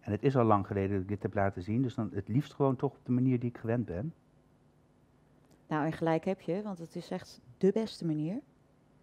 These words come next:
Speaker 2: Zo mooi. Er zijn ook echt heel veel mensen die, eh, die zeggen ook, "Oh, wat fijn om je weer een keer te zien werken."
Speaker 1: Oh, wat leuk om te horen.
Speaker 2: Ja.
Speaker 1: Zo,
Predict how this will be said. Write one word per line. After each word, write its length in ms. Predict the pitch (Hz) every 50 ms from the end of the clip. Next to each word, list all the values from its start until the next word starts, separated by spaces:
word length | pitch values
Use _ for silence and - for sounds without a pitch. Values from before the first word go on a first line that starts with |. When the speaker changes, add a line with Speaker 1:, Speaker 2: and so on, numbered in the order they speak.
| _
Speaker 2:
Zo 260 | - - - 208 208
mooi. 220 | 208 190 180 175 180
Er 80 | 196
zijn 140 | - - 202
ook 80 | 202 -
echt 140 | 196 202 -
heel 120 | 226 226
veel 140 | 214 - 208
mensen 320 | 196 196 202 - - 190
die, 260 | 180 180 175 175 170
eh, 200 | 165 160 160 160 160 160 - - - - - - _
die 100 | - 170
zeggen 280 | - 185 180 170 -
ook, 140 | 160 156 -
"Oh, 160 | - 196 202
wat 160 | 190 190 185 -
fijn 320 | - - 185 208 226 202
om 100 | 170 165
je 100 | 160 156
weer 140 | 151 151 151
een 80 | 156
keer 180 | 151 - 170 156
te 100 | - -
zien 260 | - - 175 165 160
werken." 540 | 151 165 170 175 175 175 - - 151 151 147 - - - - - - - -
Speaker 1:
Oh, 140 | - 160 98
wat 140 | 90 90 -
leuk 220 | 85 85 82 -
om 60 | - 90
te 100 | - 82
horen. 340 | 85 85 80 160 165 175
Speaker 2:
Ja. 440 | 165 156 135 127 120 120 117 120 127 - - - - - - - - - - - _ _
Speaker 1:
Zo, 440 | - 90 92 104 135 175 214 240 233